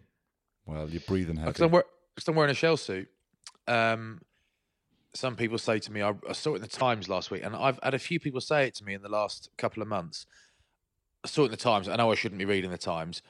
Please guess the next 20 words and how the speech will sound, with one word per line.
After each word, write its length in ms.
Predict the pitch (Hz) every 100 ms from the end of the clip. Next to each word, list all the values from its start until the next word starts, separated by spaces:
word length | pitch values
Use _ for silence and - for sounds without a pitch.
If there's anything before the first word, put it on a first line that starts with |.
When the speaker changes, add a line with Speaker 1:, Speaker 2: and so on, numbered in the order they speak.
| -
Speaker 2:
but 480 | 104 123 92 - - _ _ _ _
this 180 | 131 -
is 80 | 110
what 160 | 113
so-and-so 460 | - 113 104 101 92
said, 380 | - 92 87 - _ -
and 160 | 123
I 60 | 139
never 300 | 185 220 202
quite 580 | - - 180 180 180 165
understand. 1120 | 147 147 139 - - 147 117 101 101 98 - _ _ _ _ _ _ _
I 80 | 151
understand 420 | 190 - 165 147
why 120 | 135
people 340 | - 127 117 113
don't 280 | 117 113
like 220 | 107 107 -
the 80 |
Daily 320 | 98 107 98 98
Mail, 460 | 98 90 90 107